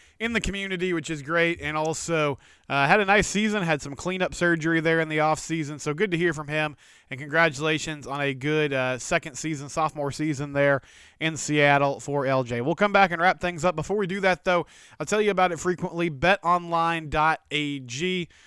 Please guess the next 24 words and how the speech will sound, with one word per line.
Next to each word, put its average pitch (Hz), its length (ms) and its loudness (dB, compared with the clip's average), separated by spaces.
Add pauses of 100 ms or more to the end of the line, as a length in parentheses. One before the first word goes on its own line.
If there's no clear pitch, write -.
(240)
Y-, 156 200 -10
you 185 160 -10
might 214 260 0
wonder, 160 580 0
uh, 147 120 0
you 160 140 -2
know, 160 100 0
sports 285 340 -4
betting 180 320 2
has 147 100 -4
really 170 220 0
exploded 156 480 -2
in 147 60 -8
the 139 40 -10
past 143 300 0
few 139 140 -10
years. 131 400 -8
It's 127 120 -20
become 170 300 -8
a 147 60 -8
part 156 340 0 (380)
of 156 100 -2
almost 170 320 -6
every, 175 580 0